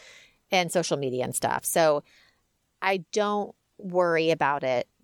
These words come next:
that much. Like I said, sometimes I'll have, like, these brief moments when I go down the rabbit hole of, like, "Oh my gosh, like, am I endangering my children by putting their face in my feed and saying their names?"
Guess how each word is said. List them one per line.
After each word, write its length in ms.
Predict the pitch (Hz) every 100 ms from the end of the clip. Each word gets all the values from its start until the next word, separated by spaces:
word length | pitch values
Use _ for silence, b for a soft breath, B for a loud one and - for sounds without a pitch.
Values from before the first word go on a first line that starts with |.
| _ -
that 260 | 151 -
much. 440 | 175 170 175 - -
Like 120 | 196
I 60 | 190
said, 280 | - 156 -
sometimes 520 | 180 185 190 202 202
I'll 180 | 175 175
have, 180 | 175 160
like, 120 | 160
these 180 | 160 160
brief 340 | - 175 - 190
moments 540 | 170 175 196 - -
when 120 | 180
I 120 | 156
go 280 | 147 160 160 -
down 200 | 165 175
the 60 |
rabbit 240 | 175 165 151
hole 280 | 156 151 147
of, 120 | 139
like, 160 | 139 -
"Oh 120 | 151
my 120 | 143
gosh, 360 | 139 131 127 -
like, 100 | -
am 100 | 156
I 100 | 156
endangering 800 | 165 165 160 175 175 196 202 196
my 140 | 190
children 760 | - 170 151 151 147 147 147 - B B B B -
by 220 | 156 143
putting 360 | - 175 170 165
their 120 | 170
face 720 | - 143 135 143 - - - -
in 160 | - 170
my 140 | 165
feed 420 | 165 - 151 143 143
and 120 | 143
saying 280 | 143 135 135
their 100 | 131
names?" 560 | 131 123 120 - -